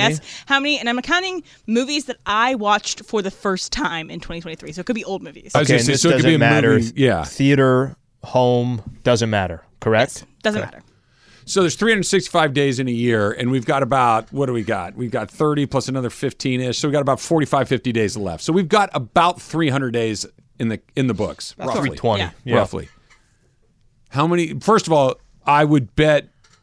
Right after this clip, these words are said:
Speaker 2: the farm that you've seen more movies than Mason. I, I,
Speaker 1: I don't know.
Speaker 2: I, I, I, I
Speaker 3: I
Speaker 2: feel
Speaker 3: believe
Speaker 2: good
Speaker 3: that.
Speaker 2: about that.
Speaker 3: Yeah, I feel good about that,
Speaker 2: That,
Speaker 3: too.
Speaker 2: that you've seen for the first time, I
Speaker 3: Uh-huh.
Speaker 2: believe that you are gonna win. I'm gonna say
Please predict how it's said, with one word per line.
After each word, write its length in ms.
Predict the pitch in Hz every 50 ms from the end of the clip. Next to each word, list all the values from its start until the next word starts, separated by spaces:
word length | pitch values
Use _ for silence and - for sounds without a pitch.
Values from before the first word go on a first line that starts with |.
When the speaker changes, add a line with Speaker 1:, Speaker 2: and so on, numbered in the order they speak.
| _ _ -
Speaker 2:
the 120 | 131 120
farm 680 | - - - - - 175 170 156 131 110 104 95 98 98
that 80 | 117 123
you've 200 | 131 127 117 -
seen 220 | - - 127 117 110
more 140 | 107 107 101
movies 360 | 104 104 104 90 90 82 -
than 160 | 98 92 85
Mason. 380 | 80 82 76 73 - - - - _ _ _ _ _ _ _ _ _ _ _ _ _ _ _ _ _ _ _ _ -
I, 100 | 117 120
I, 40 | -
Speaker 1:
I 160 | - - -
don't 140 | 381 453 427
know. 260 | 349 269 196 170 170 - - _ _ _ _ _ -
Speaker 2:
I, 80 | 147
I, 180 | 147 - 151 147
I, 60 | 160 - - 160
I 60 | 156 123 - - -
Speaker 3:
I 160 | 135 127 143
Speaker 2:
feel 100 | 139 131
Speaker 3:
believe 140 | 131 123 120
Speaker 2:
good 60 | 107
Speaker 3:
that. 120 | 110 110
Speaker 2:
about 140 | 92 85 -
that. 180 | - 90 80 -
Speaker 3:
Yeah, 100 | 123 147 175
I 40 | -
feel 140 | - 135
good 140 | 113 107 104
about 200 | 104 101 101 98 -
that, 60 | 127
Speaker 2:
That, 120 | 151 156 123
Speaker 3:
too. 60 | 104
Speaker 2:
that 120 | 110 165
you've 180 | 160 165 151 127
seen 200 | - 196 190 170
for 100 | 151 175
the 100 | 143 131
first 640 | - - - - 185 175 170 143 - - - - -
time, 460 | - 160 151 143 139 135 120 107 117 -
I 60 | 113 117
Speaker 3:
Uh-huh. 100 | 104 92
Speaker 2:
believe 320 | 120 120 120 123 117 104
that 140 | 107 120 120
you 160 | 110 110 110 107
are 60 | 101
gonna 140 | 98 98 101
win. 140 | 98 101 - - - - _ -
I'm 160 | 147 175 214
gonna 160 | 233 233 220
say 300 | - - 165 160 151 139